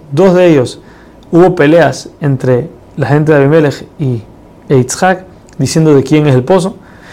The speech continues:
El tercer pozo no hubo pelea, por lo que Yitzhak le llamó Rehovot,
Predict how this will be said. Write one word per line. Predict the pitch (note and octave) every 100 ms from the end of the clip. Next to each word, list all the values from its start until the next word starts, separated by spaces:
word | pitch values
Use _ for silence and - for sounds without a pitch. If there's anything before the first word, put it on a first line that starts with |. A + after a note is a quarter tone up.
| - -
El | D3+ D3+
tercer | E3+ G3+ G3+
pozo | F#3+ F#3
no | F3+ F#3
hubo | F3
pelea, | D3 D#3+ F3 F3 - - -
por | D3+ D3+
lo | D3
que | D#3+ D#3+ E3 - - - - - E3+
Yitzhak | - - E3 D3
le |
llamó | C3+ D3 C#3+
Rehovot, | C3+ - D3+ G3 G3